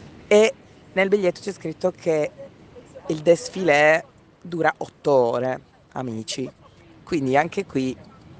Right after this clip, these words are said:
andiamo a vedere l'ultimo che rimane in piedi. Sicuramente non sarà Finelli. <laughs> Io arriverò proprio con, sulla sedia a rotelle,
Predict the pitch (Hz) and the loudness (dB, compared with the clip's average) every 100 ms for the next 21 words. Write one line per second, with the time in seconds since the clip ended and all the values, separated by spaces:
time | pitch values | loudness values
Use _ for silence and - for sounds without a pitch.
0 | - - - - - - 160 151 151 151 | -20 -20 -20 -20 -20 -6 0 2 2 0
1 | 143 135 139 151 143 - 147 139 139 135 | 2 2 2 0 -6 -6 -6 -4 -4 -2
2 | 135 135 131 - 127 123 131 135 - - | -4 -4 -8 -4 0 0 -2 -8 -8 -2
3 | 143 143 139 131 127 147 143 - 139 135 | 0 0 -4 -6 0 2 2 -2 -6 -2
4 | 135 135 139 147 - - - 202 - 190 | -2 -2 -2 -4 -8 -20 -4 -2 2 0
5 | - - - - 202 196 208 185 160 160 | -2 -14 -14 -8 2 4 6 4 2 4
6 | 156 156 156 156 156 160 156 147 147 139 | 6 4 2 -2 -6 -4 -2 -2 -4 -10
7 | - 190 170 160 175 180 170 165 156 - | -6 -4 -4 -4 -2 0 2 2 0 0
8 | 160 156 156 143 170 | 2 2 0 -2 -2